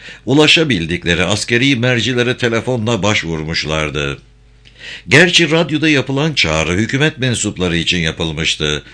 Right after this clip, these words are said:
ama bunu iktidar mensupları diye anlayanlar da vardı. Bazı yerlerde de iktidar mensuplarına karşı mahallelerinde oturanlardan gelen tepkiler vardı.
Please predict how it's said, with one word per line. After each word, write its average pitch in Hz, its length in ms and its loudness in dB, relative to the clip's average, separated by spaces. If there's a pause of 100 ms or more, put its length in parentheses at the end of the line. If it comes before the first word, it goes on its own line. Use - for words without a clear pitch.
(140)
ama 151 260 2
bunu 160 180 2
iktidar 135 600 -2
mensupları 110 760 -2
diye 104 160 2
anlayanlar 90 760 0
da 80 120 -2
vardı. 76 520 -2 (1600)
Bazı 165 360 4
yerlerde 151 540 4
de 139 120 2
iktidar 135 460 -2
mensuplarına 107 840 -2
karşı 82 420 0
mahallelerinde 117 800 0
oturanlardan 92 880 0
gelen 85 360 0
tepkiler 85 560 -2
vardı. 73 560 -4